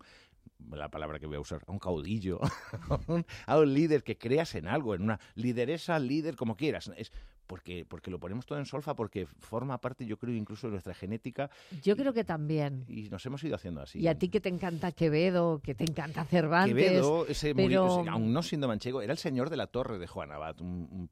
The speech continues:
Speaker 1: un pueblo muy bonito que está al lado de Villanueva Los Infantes, otro pueblo maravilloso,
Speaker 2: Otro.
Speaker 1: don-, donde Quevedo estuvo, eh, finalmente preso en un convento de allí, en un monasterio, perdón.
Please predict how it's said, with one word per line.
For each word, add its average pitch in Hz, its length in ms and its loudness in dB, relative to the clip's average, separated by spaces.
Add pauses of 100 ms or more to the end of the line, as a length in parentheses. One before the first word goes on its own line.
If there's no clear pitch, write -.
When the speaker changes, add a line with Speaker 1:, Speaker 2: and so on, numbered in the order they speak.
Speaker 1:
un 85 140 -8
pueblo 90 220 -6
muy 90 100 -6
bonito 87 300 -8
que 82 40 -12
está 78 200 -10
al 80 80 -10
lado 78 160 -8
de 73 280 -10
Villanueva 82 340 -6
Los 95 120 -6
Infantes, 95 460 -6
otro 82 160 -14
pueblo 85 160 -10
maravilloso, 98 480 -6
Speaker 2:
Otro. 143 200 2 (200)
Speaker 1:
don-, 131 80 -4 (280)
donde 95 440 -2
Quevedo 87 480 -4
estuvo, 82 560 -10
eh, 80 240 -10 (100)
finalmente 78 540 -12
preso 92 340 -10
en 78 80 -6
un 80 100 -8
convento 78 480 -10
de 76 100 -10
allí, 82 260 -8
en 98 100 -4
un 110 140 0
monasterio, 78 440 -6
perdón. 80 300 -10